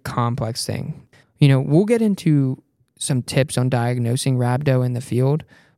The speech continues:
but, uh, I'm gonna throw it back to you, Olivia. You know, we reviewed this call and we talked about some of the things you learned from it.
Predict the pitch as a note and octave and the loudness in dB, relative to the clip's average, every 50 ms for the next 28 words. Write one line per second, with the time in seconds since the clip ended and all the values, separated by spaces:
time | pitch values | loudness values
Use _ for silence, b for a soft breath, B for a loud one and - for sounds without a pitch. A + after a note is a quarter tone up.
0 | b - C#3 C3 B2+ B2 B2 A#2+ A#2 A#2 A#2 C#3 - _ _ _ _ _ _ _ | b 4 4 4 4 4 2 0 0 -2 -4 -6 -8 _ _ _ _ _ _ _
1 | _ _ - C#3+ D3+ F#3 G#3 G#3 G3 - G3+ G3 F3+ F3+ D#3+ D#3+ - - D#3 D3+ | _ _ 0 2 2 4 4 2 0 0 0 0 2 2 0 0 0 0 2 2
2 | D3 C#3 C3+ C#3 C3+ C3 C3 C#3+ _ B B B B B B B B B B B | 4 2 2 2 2 2 2 0 _ B B B B B B B B B B B
3 | _ _ _ _ _ _ _ _ _ _ _ - _ _ - D#3 C#3+ C3+ C3 B2+ | _ _ _ _ _ _ _ _ _ _ _ -20 _ _ 2 4 4 4 4 0
4 | _ _ _ _ _ _ _ _ _ _ _ _ - - F3 G3+ A3 A#3 A3 G3 | _ _ _ _ _ _ _ _ _ _ _ _ -2 2 2 2 2 2 2 2
5 | G3+ G3+ F3+ E3+ E3 D#3+ - - C#3 C3+ C3+ C3+ - - - _ _ _ _ _ | 2 0 2 0 -2 -2 -2 -2 0 0 0 0 -2 -4 -8 _ _ _ _ _
6 | - D#3+ C#3+ C#3 C3+ C3+ C3+ C3 D3 C#3+ - D3 D3 E3 E3 - - C#3+ C3+ B2 | -4 -2 0 0 2 0 2 2 0 0 0 0 0 0 0 0 0 0 0 0
7 | B2 B2+ B2+ B2+ C3 C#3 B2+ B2+ B2 A#2+ B2 B2 C#3 - C3 B2+ B2+ B2 | -2 -2 -4 -2 -2 -2 -2 -2 -2 -2 -2 -4 -4 -4 -2 -2 -2 -4